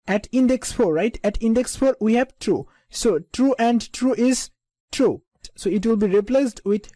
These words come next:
true. So we will stop here because we don't need to check for the rest when we have found a word that match our condition.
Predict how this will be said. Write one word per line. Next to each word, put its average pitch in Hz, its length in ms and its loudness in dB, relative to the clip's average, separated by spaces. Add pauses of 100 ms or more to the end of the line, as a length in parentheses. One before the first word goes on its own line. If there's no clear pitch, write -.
(120)
true. - 300 -4 (800)
So - 220 0
we 285 140 4
will 330 260 2
stop 262 400 -2
here 160 280 -4 (200)
because 285 360 0 (200)
we 208 100 2
don't 240 420 0
need 220 240 0
to - 120 -6
check - 460 -2 (220)
for - 160 -2
the 202 200 0
rest - 460 -8 (160)
when 214 180 2
we 233 120 0
have 214 300 -2 (200)
found 262 600 -2 (400)
a 202 120 4
word 226 540 0
that 208 280 2 (640)
match 240 460 2
our 208 160 0
condition. 202 600 -2